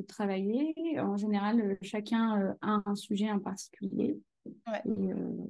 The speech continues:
Speaker 1: et puis après, c'est à moi de tout synthétiser,
Speaker 2: Ouais.
Speaker 1: de regarder si... bah, ils sont aussi là pour, euh, travailler entre eux et pour, euh, pour savoir si déjà ça fonctionne. Mais, euh, voilà, mais je suis un peu le regard, euh,
Speaker 2: Coordonne, euh, ouais.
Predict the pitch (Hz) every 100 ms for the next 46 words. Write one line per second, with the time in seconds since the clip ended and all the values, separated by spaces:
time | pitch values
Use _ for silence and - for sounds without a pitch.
0 | 185 180 _ _ _ _ _ _ _ _
1 | - 202 - - 247 - 240 240 175 190
2 | 214 208 185 175 165 - - 262 254 -
3 | 220 185 175 226 294 294 285 262 208 190
4 | 190 190 190 202 214 208 - - - 196
5 | 190 185 180 180 - _ - _ - -
6 | 233 - 247 233 220 247 247 240 220 220
7 | 214 208 214 214 208 202 254 254 240 240
8 | 233 208 202 196 196 185 202 220 208 -
9 | 208 214 214 208 - 208 254 254 220 208
10 | 208 190 185 180 185 - 196 190 220 196
11 | 190 196 208 196 185 208 202 196 196 196
12 | 180 175 208 _ _ 196